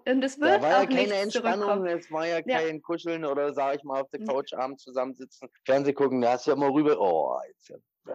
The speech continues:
Speaker 2: hibbelig, zappelig und ja.
Speaker 1: Hm.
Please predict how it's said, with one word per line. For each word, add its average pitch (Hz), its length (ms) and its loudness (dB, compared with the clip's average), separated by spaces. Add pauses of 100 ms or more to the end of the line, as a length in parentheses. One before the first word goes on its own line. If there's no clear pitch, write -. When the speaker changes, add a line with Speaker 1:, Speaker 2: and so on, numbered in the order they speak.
Speaker 2:
hibbelig, 113 580 0
zappelig 110 520 0
und 92 480 -12
ja. 113 280 0
Speaker 1:
Hm. 208 400 -12